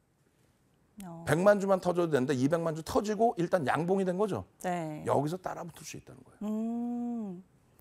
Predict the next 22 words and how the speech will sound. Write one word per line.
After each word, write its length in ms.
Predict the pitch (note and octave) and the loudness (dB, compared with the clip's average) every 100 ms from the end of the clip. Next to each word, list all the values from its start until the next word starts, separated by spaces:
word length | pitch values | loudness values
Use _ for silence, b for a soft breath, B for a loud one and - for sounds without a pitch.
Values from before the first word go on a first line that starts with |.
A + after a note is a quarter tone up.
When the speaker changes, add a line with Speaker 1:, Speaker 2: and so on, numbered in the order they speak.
| _ - | _ -2
Speaker 2:
이런 440 | A3+ C#4 C#4+ D4 | 4 4 2 -2
기술적 480 | - F#3+ A#3 C4 - | -2 -2 -2 -4 -2
분석에 380 | A3+ G#3+ G#3+ G3+ | 0 2 2 2
대한 220 | F#3+ F#3+ | 2 2
부분을 340 | D3 D#3+ F3 | -2 -2 -2
해석을 300 | G3 A3 A3+ | 0 0 0
못한다면 540 | D#3 A2+ D3+ C#3 E3 D#3 | 0 0 0 2 2 0
아예 260 | A#2+ F#3 A#3 | 4 6 6
매매를 340 | D3 D3+ D3+ - | 4 2 0 -2
안 180 | C3+ | 4
하시는 320 | G3+ G#3 F#3+ F3+ | 4 4 0 -2
게 60 | |
옳고. 420 | D#3+ C3+ G#3 A#2+ - _ _ _ _ _ _ _ _ _ - | 2 2 2 -2 -6 _ _ _ _ _ _ _ _ _ -10
응? 100 | E3+ - _ _ _ _ _ - | -8 -8 _ _ _ _ _ -6
그렇잖아요. 440 | A#3 C4+ A3 G3 | 0 2 4 2
이도 320 | D3 B3+ D#4+ | 4 6 6
저도 260 | C#4+ C4 C#4 | 4 4 2
아니고 340 | E3 F#3 G#3+ | 2 0 0
그냥 220 | F3+ G3 F#3+ B | 2 0 -2 B
"아, 140 | - - | 0 2
이거 120 | A3 | 4
좋은데?" 540 | F3 G3+ A#3+ A3 G#3 | 2 2 2 2 0